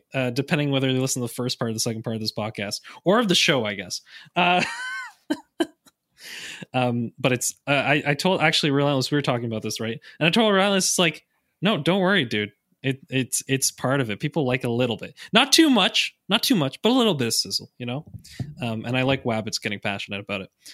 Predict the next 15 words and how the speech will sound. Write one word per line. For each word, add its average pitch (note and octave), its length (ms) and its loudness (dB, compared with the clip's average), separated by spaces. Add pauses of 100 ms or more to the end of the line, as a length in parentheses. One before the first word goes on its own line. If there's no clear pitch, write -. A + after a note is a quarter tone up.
(300)
Uh, C3 460 4 (160)
<laughs> - 140 -6
okay. G#2+ 340 0 (640)
Um, A2+ 500 -2 (1400)
uh, A2+ 320 -2 (260)
sorry, A2+ 340 -2
I'm B2 140 -2
just, - 380 -2
I'm B2+ 100 -4
still F3 220 2
reeling A#2 400 0
by, G#2+ 200 -2
by G#2+ 180 -2
Wabbit's, G#2+ 560 -2
uh, G2+ 320 -6